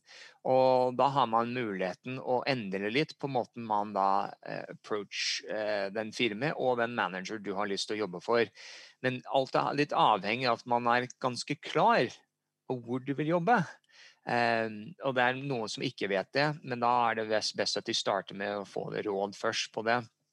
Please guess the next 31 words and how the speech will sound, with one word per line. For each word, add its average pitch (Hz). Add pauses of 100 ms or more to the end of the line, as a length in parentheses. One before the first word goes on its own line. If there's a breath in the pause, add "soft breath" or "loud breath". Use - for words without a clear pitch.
(400)
Men, 104
eh, 104 (540 loud breath)
jeg 123
har 127
alltid 131
stiller -
spørsmål 113
for 135
jobbsøkere 113
som, 120 (100)
som 117
sp-, -
stiller 113
meg 101
spørsmål 123
om 131
råd. 160
Det 131
er, 110
har 104
du 98
en, 113 (100)
en, 107
det 101
jeg 107
kaller 101
for 110
en 110
target 127
employer 143
list? -